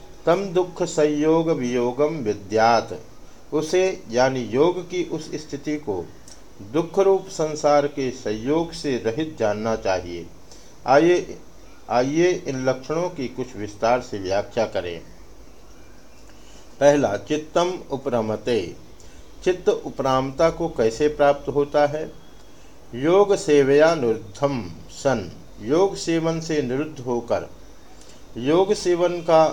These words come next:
अर्थ है ध्यान योग का अभ्यास।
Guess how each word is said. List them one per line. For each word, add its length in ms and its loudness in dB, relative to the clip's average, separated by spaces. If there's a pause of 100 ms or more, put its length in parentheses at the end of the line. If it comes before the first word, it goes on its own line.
(280)
अर्थ 280 0
है 320 2
ध्यान 360 2
योग 380 -2
का 80 4
अभ्यास। 760 -4